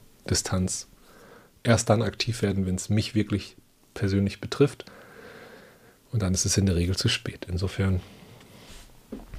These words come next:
tut was, Leute. Es gibt viel zu tun.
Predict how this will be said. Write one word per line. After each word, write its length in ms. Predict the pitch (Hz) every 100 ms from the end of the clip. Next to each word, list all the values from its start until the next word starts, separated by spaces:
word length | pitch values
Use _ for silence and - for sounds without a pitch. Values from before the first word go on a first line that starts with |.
| - - - - - - - - - - -
tut 220 | 123 117
was, 180 | 98 -
Leute. 280 | 90 - 110 - - -
Es 120 | -
gibt 180 | - 117
viel 140 | 98
zu 120 | - 104
tun. 280 | - 92